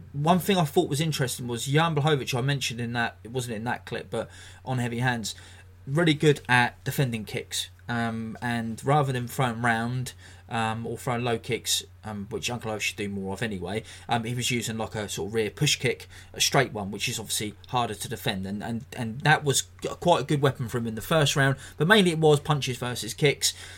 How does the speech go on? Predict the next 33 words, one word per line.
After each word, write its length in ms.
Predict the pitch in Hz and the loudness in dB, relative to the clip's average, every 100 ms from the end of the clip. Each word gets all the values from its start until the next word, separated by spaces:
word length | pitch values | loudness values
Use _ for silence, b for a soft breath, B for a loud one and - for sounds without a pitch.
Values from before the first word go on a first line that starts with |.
| B B B | B B B
For 120 | - | 2
me, 440 | 208 240 185 156 - | 6 10 8 8 0
you 120 | 190 | 2
know, 100 | 147 | 4
we 160 | 147 180 | 6 4
know 200 | 180 175 | 4 6
that 200 | 147 - | 4 2
kicks 460 | 160 135 - - - | 2 4 4 2 2
should 260 | - 151 | 4 4
weigh 200 | 143 135 | 4 2
more 440 | 135 135 123 123 - | 2 2 0 -2 -6
than 140 | 123 123 | -8 -4
they 140 | 123 | -2
do 320 | 147 135 139 | 6 8 8
on 60 | 131 | 0
the 60 | |
scoring 300 | 120 143 131 | -2 0 -2
criteria, 640 | 127 123 120 131 123 120 - B B B - | 0 -2 2 2 4 2 -2 B B B 2
and 380 | 131 127 123 | 4 4 0
there 140 | - 139 | 0 2
was 220 | 160 143 | 4 2
a 60 | 131 | 2
good 200 | 160 135 | 2 2
left 240 | 127 - | 0 2
hook 160 | 147 139 | 2 2
in 80 | |
there 140 | 127 120 | 0 -2
from, 220 | - - | -4 -6
from 180 | 135 127 | -6 -2
Jan 180 | 123 120 | -2 -2
Blachowicz 360 | 123 113 110 | -4 -4 -6
as 100 | 120 | 0
well. 220 | 139 143 | 2 2